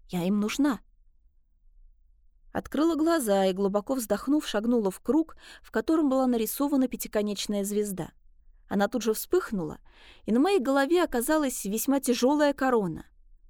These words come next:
Когда погасла, сын, очарованный огоньками, захлопал в ладошки. «На горку?» — попросился он. Я посмотрела на мужчин, так и стоявших на месте. «Я могу отдать вам её на хранение?»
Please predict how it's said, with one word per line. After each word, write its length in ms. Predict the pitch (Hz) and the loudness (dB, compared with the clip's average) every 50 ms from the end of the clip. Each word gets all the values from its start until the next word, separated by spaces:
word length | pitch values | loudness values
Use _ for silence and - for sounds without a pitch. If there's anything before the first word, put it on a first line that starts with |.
| - - - _ _ _ _ _ | -20 -20 -20 _ _ _ _ _
Когда 280 | - 196 208 190 185 180 | -8 -4 -2 0 -2 -2
погасла, 580 | - 190 180 190 233 254 262 - - - 196 | -2 -4 -4 -2 -2 -2 -2 -4 -6 -8 -8
сын, 320 | 196 - - - 294 277 208 | -6 -6 -4 -2 -2 -2 -2
очарованный 680 | 190 - - - 233 254 269 240 214 202 202 202 202 | -4 -4 -2 0 0 2 0 0 0 0 -2 -2 -2
огоньками, 540 | 196 196 208 220 233 233 - 320 330 302 269 | -2 -2 0 -2 -2 0 0 0 2 2 0
захлопал 500 | 240 240 233 - - 285 294 - 247 240 | 0 -2 -4 -2 0 0 0 0 0 -2
в 60 | 233 | 0
ладошки. 600 | 240 240 233 208 196 170 - - - - - - _ _ _ _ _ _ _ _ _ _ _ _ _ _ _ _ _ _ _ _ _ _ _ _ - | 0 0 0 0 -2 -2 -4 -6 -12 -14 -18 -20 _ _ _ _ _ _ _ _ _ _ _ _ _ _ _ _ _ _ _ _ _ _ _ _ -2
«На 140 | 302 330 320 | 0 0 2
горку?» — 420 | - 403 494 - - - 262 240 _ _ _ _ - _ _ _ _ - | 4 4 2 2 0 -4 -10 -10 _ _ _ _ -20 _ _ _ _ -8
попросился 720 | - 190 - 208 208 208 - - 196 196 - - - 208 | -6 -4 -2 -2 -2 -2 -4 -6 -6 -6 -6 -6 -6 -4
он. 220 | 190 180 180 214 - _ _ _ _ _ _ _ _ _ _ _ _ _ _ _ _ _ _ _ _ _ | -4 -4 -6 -8 -12 _ _ _ _ _ _ _ _ _ _ _ _ _ _ _ _ _ _ _ _ _
Я 140 | _ - - | _ -12 -8
посмотрела 600 | - 196 - - 208 196 196 - 226 208 208 208 | -6 -6 -4 -4 -4 -4 -4 -2 -2 0 0 2
на 100 | 196 196 | 2 0
мужчин, 420 | 190 190 190 196 - - 294 320 311 | 0 0 -2 -4 -2 -2 -2 -2 -2
так 180 | - 214 - | -2 -4 -6
и 40 | 202 | -6
стоявших 580 | - - - 190 196 208 220 - - 226 - - | -8 -4 -4 -2 -2 -2 -4 -6 -8 -10 -8 -6
на 100 | 233 226 | -4 -4
месте. 440 | 208 180 - - - - - 233 _ _ - - _ _ _ _ _ - - - - - _ _ - - - - _ _ _ - | -4 -4 -6 -8 -10 -12 -14 -18 _ _ -20 -20 _ _ _ _ _ -20 -20 -20 -20 -20 _ _ -20 -20 -20 -20 _ _ _ -6
«Я 400 | 214 208 214 214 208 202 202 202 | -2 2 2 4 4 2 2 0
могу 400 | 202 202 202 208 214 233 294 339 | 0 -2 -2 -2 0 0 2 2
отдать 380 | 381 381 302 285 240 220 - - | 2 2 2 2 0 0 0 -2
вам 180 | 214 208 208 | -2 0 0
её 140 | 208 208 202 | 0 0 0
на 100 | 208 226 | -2 -2
хранение?» 720 | - - - 247 262 269 247 214 175 175 180 180 - - | -4 -4 -2 0 2 2 2 0 -2 -4 -6 -10 -12 -16